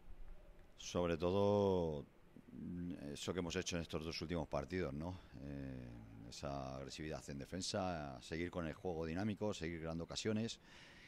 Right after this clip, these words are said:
y gestionar mentalmente esa responsabilidad. Eh, no va a ser nada fácil el encuentro. Yo creo que dentro de ese partido va a haber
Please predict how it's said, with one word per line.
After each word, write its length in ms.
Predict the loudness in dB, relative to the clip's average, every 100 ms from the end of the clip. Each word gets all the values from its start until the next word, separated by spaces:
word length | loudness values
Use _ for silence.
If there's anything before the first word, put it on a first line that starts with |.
| -10
y 180 | 0 0
gestionar 1000 | 2 0 0 2 4 6 6 6 2 -4 -8 -14 -16 -16 -4
mentalmente 1300 | 0 2 4 4 4 2 2 2 4 2 0 -2 -4
esa 260 | 0 2
responsabilidad. 1000 | 2 -2 -2 0 2 2 2 0 0 -2 -4 -20 -20 -20 -20 -20 -12
Eh, 460 | -8 -6 -4 -4 -6 -8
no 380 | -8 -6 -4 -4
va 60 | -4
a 40 |
ser 500 | -2 -2 -2 -4 -4
nada 260 | -2 -2 -2
fácil 460 | -4 -2 -2 0
el 100 | 0
encuentro. 1200 | -2 0 0 0 2 4 4 4 2 -2 -4 -6 -8 -10 -6
Yo 120 | -2
creo 140 | 0
que 100 | 0
dentro 220 | 0 0 -2
de 20 |
ese 160 | -4
partido 320 | -4 -2 0 2
va 60 |
a 20 |
haber 180 | 2 0